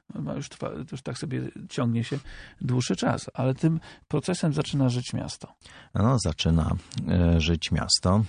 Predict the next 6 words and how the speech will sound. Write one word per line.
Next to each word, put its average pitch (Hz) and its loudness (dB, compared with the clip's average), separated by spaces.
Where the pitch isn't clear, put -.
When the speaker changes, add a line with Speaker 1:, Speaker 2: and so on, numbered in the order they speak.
Speaker 2:
e, 85 0
na, 80 0
chyba 85 0
na 87 4
wyraźne 90 2
życzenie, 80 -2